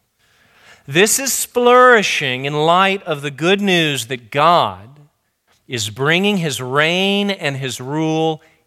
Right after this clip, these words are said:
into this world. Counterintuitive flourishing, but not so counterintuitive when you see it in light of the gospel of the kingdom. The gospel of the kingdom, this is the essence of what Jesus taught.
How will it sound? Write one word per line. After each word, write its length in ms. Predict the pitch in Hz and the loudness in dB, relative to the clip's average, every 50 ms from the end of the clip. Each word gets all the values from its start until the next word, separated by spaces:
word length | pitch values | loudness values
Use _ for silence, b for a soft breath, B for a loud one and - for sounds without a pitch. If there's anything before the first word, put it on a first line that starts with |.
| b _ _ | b _ _
into 1120 | 220 214 214 226 233 233 226 233 214 - - - 180 175 170 165 160 160 160 165 180 180 | 0 2 4 4 4 2 0 -4 -6 -8 -8 -6 -4 -2 -2 -2 -2 -2 -4 -4 -6 -10
this 720 | 175 127 117 131 139 135 131 127 - - - - - - - _ | -14 -12 -6 -2 0 0 0 0 -2 -8 -12 -12 -14 -16 -18 _
world. 460 | - 123 127 135 131 117 107 101 92 B B B B B B B | -12 -8 -6 -4 -2 -2 -4 -6 -8 B B B B B B B
Counterintuitive 840 | - - - 156 165 185 202 220 233 247 247 214 - 247 247 233 233 - | -12 -6 -2 0 0 2 2 0 0 -2 -2 -4 -4 -4 -2 -2 -4 -4
flourishing, 880 | - 233 247 247 233 220 202 185 - - - 170 151 143 143 143 139 b b b b b b b | 0 2 4 4 4 4 4 2 0 -2 -2 -2 -2 -2 -2 -4 -10 b b b b b b b
but 140 | - 123 127 | -8 -6 -2
not 240 | 135 156 175 214 208 | 0 0 0 0 -2
so 160 | - 254 254 | -4 -6 -6
counterintuitive 840 | 247 - 240 240 233 214 202 185 180 170 - - 233 233 202 175 151 | -4 -2 0 0 2 2 2 0 0 -2 -4 -4 -2 -2 0 -2 -2
when 140 | 151 156 151 | -4 -4 -6
you 60 | 147 | -4
see 460 | 123 - - - - 233 240 202 165 | -6 -6 -6 -6 -4 -2 0 2 2
it 140 | 147 139 - b b b b b b | 2 0 -2 b b b b b b
in 80 | 139 135 | -10 -6
light 640 | 127 135 147 160 180 190 180 156 135 123 - - _ b b b b - | -4 -2 2 2 4 4 2 2 0 -4 -8 -14 _ b b b b -20
of 120 | 117 101 | -16 -14
the 80 | 131 120 | -14 -14
gospel 880 | 107 - 156 165 170 170 165 - - - - - 110 104 98 95 98 _ _ _ _ _ _ _ | -4 -2 2 2 2 2 2 -2 -8 -12 -14 -16 -18 -18 -18 -20 -20 _ _ _ _ _ _ _
of 140 | 135 123 113 | -14 -12 -12
the 80 | 120 117 | -12 -14
kingdom. 520 | - - - 143 139 123 110 95 90 85 82 90 95 _ _ _ _ _ _ _ _ _ _ _ _ _ _ _ _ _ _ _ _ _ _ _ _ _ _ _ _ _ _ _ _ _ _ _ | -14 -10 -8 -6 -6 -6 -8 -12 -14 -18 -20 _ _ _ _ _ _ _ _ _ _ _ _ _ _ _ _ _ _ _ _ _ _ _ _ _ _ _ _ _ _ _ _ _ _ _ _ _
The 80 | - 151 | -2 0
gospel 360 | 214 254 285 - - 226 226 | 2 2 0 -2 -2 -4 -4
of 60 | 208 | -2
the 60 | 196 | -2
kingdom, 320 | - 254 262 240 196 170 165 | -2 -2 -2 0 0 0 0
this 260 | 175 208 - - - | 0 0 0 0 -2
is 200 | 226 220 190 156 | -2 -2 -2 -2
the 140 | 170 170 170 | -2 0 2
essence 380 | 180 208 220 - 185 165 - | 2 0 0 -4 -8 -10 -10
of 60 | 165 160 | -6 -6
what 120 | 165 156 | -6 -4
Jesus 360 | 127 156 156 143 143 151 - | -4 -4 -4 -4 -6 -8 -8
taught. 360 | - - 190 202 156 - - | 0 2 4 4 4 2 -2